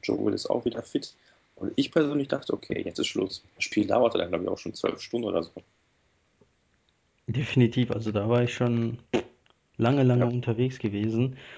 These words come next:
Speaker 2: und dachte mir, „Oh ey, wann endet das denn eigentlich?“ Obwohl ich's nicht wollte, dass es endet, aber es kam halt oftmals vor so, „Ey, jetzt könnte schon praktisch das Ende sein“, so, weißt du, wie die den
Speaker 1: Mhm.
Speaker 2: Cut und so weiter im Spiel gemacht haben und, äh,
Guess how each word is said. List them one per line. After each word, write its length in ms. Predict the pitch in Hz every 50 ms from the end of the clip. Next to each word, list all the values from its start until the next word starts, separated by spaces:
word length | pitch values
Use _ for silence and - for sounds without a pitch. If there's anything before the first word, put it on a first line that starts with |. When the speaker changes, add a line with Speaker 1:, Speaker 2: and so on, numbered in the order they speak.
| - - _
Speaker 2:
und 120 | - 104 117
dachte 240 | 117 - - 123
mir, 140 | 107 101 104 -
„Oh 100 | 110 -
ey, 200 | 104 107 104 101
wann 160 | 104 104 107
endet 380 | - - 117 135 156 151 131 -
das 120 | 107 98
denn 160 | - 104 104
eigentlich?“ 580 | 92 104 104 104 104 - 113 110 113 123 127 123
Obwohl 300 | 113 107 123 123 131 127
ich's 160 | 123 - - 127
nicht 180 | 127 127 -
wollte, 320 | 113 120 147 156 - 113 101
dass 160 | 107 107 107
es 120 | 107 107
endet, 340 | 107 - 107 107 123 139 -
aber 260 | - 110 107 117 117 - - - - - - _
es 120 | - -
kam 220 | - 135 139 139
halt 160 | 139 139 131 -
oftmals 520 | 135 131 131 - - 127 131 131 131 -
vor 240 | - - 139 139 127
so, 320 | 117 127 127 127 127 127
„Ey, 320 | - 131 127 110 104 - - _ _
jetzt 180 | - 98 - -
könnte 220 | - 135 135 135
schon 180 | 131 - 135 123
praktisch 340 | - - 135 135 156 135 -
das 120 | 127 123 -
Ende 240 | 131 160 165 131
sein“, 260 | 101 104 104 101 104 104
so, 120 | 104 98
weißt 220 | 98 110 113 - -
du, 40 | 104
wie 120 | 104 107 107
die 160 | 110 110 107
den 180 | 107 110 110 107
Speaker 1:
Mhm. 20 |
Speaker 2:
Cut 200 | 104 127 131 -
und 120 | - 120 117
so 160 | - 123 117
weiter 380 | 113 110 113 - 117 113 120 - - - - - - - - _
im 120 | - 113 110
Spiel 260 | 110 - - 123 117 113
gemacht 360 | 113 107 113 127 127 127 -
haben 340 | 107 101 101 101 104 110 110
und, 500 | 107 104 104 104 104 101 101 104 107 - -
äh, 260 | 113 107 101 104